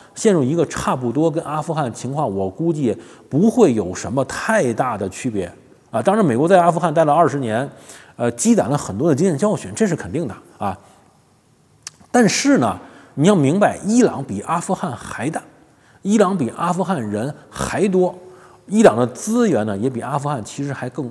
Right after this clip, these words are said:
丰富一些。然后呢，伊朗呢，它的这种军事设施什么的也比阿富汗更好。伊朗可以说是一个超大号的阿富汗，所以美国呢，在阿富汗呢，用了二十年的时间，可能花了两万亿还是三万亿美元，然后反正就搞成现在这样子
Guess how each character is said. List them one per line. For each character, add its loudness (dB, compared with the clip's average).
丰 -6
富 -8
一 -10
些。 -16
然 2
后 2
呢， 2
伊 -2
朗 -2
呢， -6
它 -12
的 -2
这 -4
种 -8
军 -6
事 -4
设 -4
施 -6
什 -10
么 -10
的 -10
也 -6
比 -6
阿 -8
富 -10
汗 -8
更 -8
好。 -18
伊 0
朗 2
可 -4
以 2
说 -2
是 -6
一 -4
个 -2
超 -2
大 -4
号 -4
的 -10
阿 -4
富 -10
汗， -6
所 4
以 6
美 4
国 4
呢， 6
在 6
阿 4
富 4
汗 4
呢， 4
用 4
了 6
二 8
十 2
年 0
的 0
时 -6
间， -6
可 -10
能 -6
花 -4
了 -2
两 -6
万 -4
亿 -4
还 -8
是 -6
三 -8
万 -8
亿 -6
美 -8
元， -10
然 2
后 4
反 2
正 2
就 6
搞 -4
成 0
现 0
在 2
这 2
样 0
子 -10